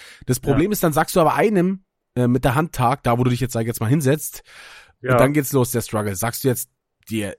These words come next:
Speaker 1: der Gruppe, in der er sitzt, auch noch alle mit der Hand Tag oder
Speaker 2: Ja.
Speaker 1: oder gehst du jetzt doch noch mal rum? Oder, ja, wie machst du denn das nun? Und deswegen
Speaker 2: Ja.
Speaker 1: ist nämlich zu früh kommen gar nicht, oder, also pünktlich kommen gar nicht so verkehrt.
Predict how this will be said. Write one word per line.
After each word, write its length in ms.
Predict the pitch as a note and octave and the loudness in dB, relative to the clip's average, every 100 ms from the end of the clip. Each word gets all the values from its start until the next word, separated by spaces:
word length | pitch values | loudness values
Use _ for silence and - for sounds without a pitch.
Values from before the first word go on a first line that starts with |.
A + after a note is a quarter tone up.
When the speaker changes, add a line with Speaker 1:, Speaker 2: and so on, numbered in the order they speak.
| _ _ | _ _
Speaker 1:
der 100 | G#2 | -12
Gruppe, 300 | F2 G#2 - | -8 -8 -4
in 140 | F3 F3+ | -4 -2
der 180 | F#3+ D3 | -4 -2
er 140 | E3+ | -2
sitzt, 340 | D3+ - - | -4 -8 -6
auch 200 | - G#3+ | -2 0
noch 160 | F3+ F3 | 0 -2
alle 180 | D#3 G3 | -4 -4
mit 160 | F#3 | -4
der 120 | F3+ E3 | -4 -2
Hand 200 | F#3 - | -4 -4
Tag 300 | F3 F#3+ - | -6 -6 -4
oder 340 | A#2+ A2+ G#2+ | -2 -2 0
Speaker 2:
Ja. 180 | C3+ C#3 - - _ _ _ | -2 -4 -10 -20 _ _ _
Speaker 1:
oder 240 | A#2 G#2+ - | -6 -6 -8
gehst 240 | G#2 A#2+ - | -6 -4 -2
du 60 | |
jetzt 160 | G#2 - | -4 -4
doch 120 | A2 | -4
noch 120 | F3 | 0
mal 140 | F#3 F3 | 0 0
rum? 400 | D#3+ G3+ G#3 C3+ | 0 0 -2 -4
Oder, 260 | C3+ G2+ | -4 -4
ja, 160 | A#2 A2 | -4 -2
wie 60 | |
machst 240 | A2+ F3 - | -2 -4 -4
du 20 | |
denn 60 | G#2+ | -4
das 160 | F#2 | -4
nun? 280 | G2 F#2+ E2+ | -6 -6 -6
Und 140 | A#2+ | -2
deswegen 300 | E3 - D#3+ | 0 0 -2
Speaker 2:
Ja. 40 | D3+ | -2
Speaker 1:
ist 60 | |
nämlich 180 | D3+ C3+ | -4 -6
zu 80 | B2+ | -6
früh 180 | - F#3+ | -6 -4
kommen 200 | D#3+ C3 | -4 -4
gar 140 | A#2+ | -2
nicht, 200 | D3+ C3 | -2 -4
oder, 300 | G#2+ F#2+ - | -6 -8 -8
also 240 | F#2+ F#2 F#2 | -14 -10 -6
pünktlich 480 | B2 E3+ - A#2 | -4 -4 -4 -10
kommen 240 | - A#2 A2 | -6 -6 -4
gar 160 | A#2+ | -2
nicht 160 | C#3+ C3 | -2 -2
so 80 | D3+ | -2
verkehrt. 400 | E3 C#3 C#3+ | -4 -2 -2